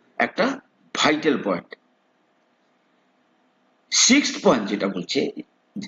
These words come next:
ফ্রেন্ডস দেখুন, জু-, আহ, জানুয়ারি, ফেব্রুয়ারি, মার্চ চলে গেছে, এবারে এপ্রিল, মে, জুনের রেজাল্ট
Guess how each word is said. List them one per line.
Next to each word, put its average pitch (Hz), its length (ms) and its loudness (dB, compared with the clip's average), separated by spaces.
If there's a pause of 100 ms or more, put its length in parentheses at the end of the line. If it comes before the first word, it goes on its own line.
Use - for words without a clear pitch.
(400)
ফ্রেন্ডস 190 260 2
দেখুন, 185 420 0
জু-, 127 160 2
আহ, 113 720 4
জানুয়ারি, 131 380 2
ফেব্রুয়ারি, 160 400 2
মার্চ 147 340 2
চলে 156 180 6
গেছে, 160 340 0 (440)
এবারে 185 500 4
এপ্রিল, 240 520 4
মে, 196 340 4
জুনের 151 360 6
রেজাল্ট 120 540 2